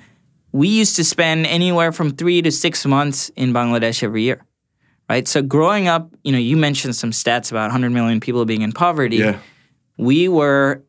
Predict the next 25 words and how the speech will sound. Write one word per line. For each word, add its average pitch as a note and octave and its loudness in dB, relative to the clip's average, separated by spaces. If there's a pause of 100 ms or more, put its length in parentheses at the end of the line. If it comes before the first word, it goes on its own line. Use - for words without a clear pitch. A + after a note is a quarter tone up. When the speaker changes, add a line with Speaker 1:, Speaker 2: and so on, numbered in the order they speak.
(140)
Speaker 1:
exposed F3 0
to C#3 0
that A#2 -2
by B2+ 0
our G#2 -2
parents, C3 -2
deliberately B2+ 0
so, B2 0 (360)
from B2+ 0
the A#2 0
day D#3 2
we F#3 2
were E3 2
born G3 2
until D#3+ 2 (320)
even A#2+ 0
today. F2+ -6
Speaker 2:
What G2+ 2
does F#2 0
it G2 -2
mean? F2 -4 (520)
Speaker 1:
So C3 0
it C3+ 2
means C3+ 2
that A#2+ 0